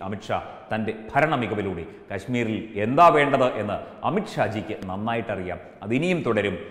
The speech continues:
ഇവിടെ കിടന്ന് "കശ്മീർ ഞങ്ങൾക്ക് വേണം" എന്ന് പാകിസ്ഥാനി തീവ്രവാദികളും പാകിസ്ഥാൻ ഭീകരവാദികളും ഇമ്രാൻഖാനും ഒന്നും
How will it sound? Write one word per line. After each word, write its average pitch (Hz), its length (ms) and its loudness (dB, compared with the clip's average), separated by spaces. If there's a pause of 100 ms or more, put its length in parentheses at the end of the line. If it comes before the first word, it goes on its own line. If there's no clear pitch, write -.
(140)
ഇവിടെ 117 200 2
കിടന്ന് 113 360 2 (360)
"കശ്മീർ 143 300 2 (100)
ഞങ്ങൾക്ക് 151 300 2
വേണം" 120 280 2 (280)
എന്ന് 113 260 2 (380)
പാകിസ്ഥാനി 131 640 4 (100)
തീവ്രവാദികളും 131 640 4 (360)
പാകിസ്ഥാൻ 139 580 4
ഭീകരവാദികളും 139 760 6
ഇമ്രാൻഖാനും 160 640 6
ഒന്നും 117 180 2